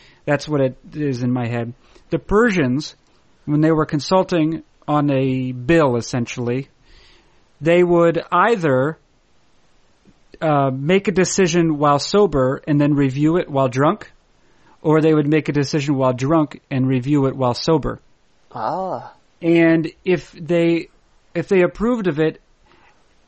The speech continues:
Speaker 1: w-, whilst, um, under the influence and, and, uh, sober, then they said, "This must be a good idea,"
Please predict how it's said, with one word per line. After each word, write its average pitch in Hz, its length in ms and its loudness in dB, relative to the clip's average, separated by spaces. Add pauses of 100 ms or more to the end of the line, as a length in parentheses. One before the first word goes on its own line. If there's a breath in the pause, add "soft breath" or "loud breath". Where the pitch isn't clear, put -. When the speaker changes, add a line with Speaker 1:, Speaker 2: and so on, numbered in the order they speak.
(120)
Speaker 1:
w-, 156 340 -10
whilst, 175 480 0 (480 soft breath)
um, 170 260 2
under 160 560 0 (200)
the 156 180 0
influence 202 580 0
and, 170 280 2
and, 151 500 -4
uh, 135 220 -4
sober, 139 560 0 (800)
then 151 120 0
they 160 120 4
said, 143 200 0
"This 156 200 0
must 170 260 0
be 151 160 2
a 143 60 0
good 135 260 0
idea," 120 440 -2